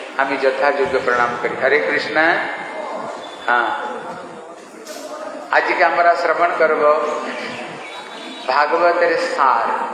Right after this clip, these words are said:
কি শ্রবণ করব? বলো এদিকে,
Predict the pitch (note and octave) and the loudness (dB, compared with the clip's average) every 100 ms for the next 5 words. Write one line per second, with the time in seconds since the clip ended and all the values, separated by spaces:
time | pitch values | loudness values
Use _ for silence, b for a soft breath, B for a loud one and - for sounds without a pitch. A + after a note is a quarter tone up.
0 | - - - - - - - - G3 - | -8 -10 -10 -12 -14 -16 -8 -2 0 4
1 | F#3 F#3 F#3 F#3+ G3 A3 A#3+ - - - | 4 4 4 4 6 4 4 -2 -2 -6
2 | - - - D#3+ F#3+ G#3+ G#3+ A3 G#3+ D#3+ | -6 -8 -2 4 4 4 4 4 4 2
3 | - | -2